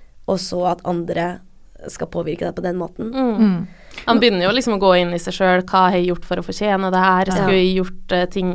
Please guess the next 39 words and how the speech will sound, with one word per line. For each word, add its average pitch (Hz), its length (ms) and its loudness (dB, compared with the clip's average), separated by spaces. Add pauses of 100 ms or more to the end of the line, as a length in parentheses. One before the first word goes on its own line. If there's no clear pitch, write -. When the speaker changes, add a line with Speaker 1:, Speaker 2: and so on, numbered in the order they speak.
Speaker 2:
annerledes, 196 720 2 (100)
altså. 185 300 -2 (160)
Speaker 3:
Mm. 196 220 -8 (240)
Speaker 2:
Men 220 140 0
alle 226 220 4
de 202 140 4
spørsmålene 190 640 -2
er 208 140 4
jo 185 80 2
naturlige 185 480 0
å 180 80 -2
stille 202 260 -4
seg, 208 160 0
det 214 80 2
er 196 80 0
veldig 202 140 2
mange 208 160 -2
som 196 100 -4
gjør 180 320 0
det, 226 140 4
Speaker 1:
Mm. 240 60 0
Speaker 2:
men 208 220 0 (560)
det 214 120 0
gjør 190 160 6
jo 185 80 4
egentlig 202 260 0
bare 190 220 2
vondt 180 320 -2
verre. 190 420 0 (280)
Han, 208 120 0
Speaker 3:
Mm. 180 300 -2
Speaker 2:
for 196 240 -2
det 202 160 -4
er 190 180 2
jo 185 80 2
aldri 196 380 0 (240)
han 190 180 -4
selv 185 300 -2
som 185 480 -4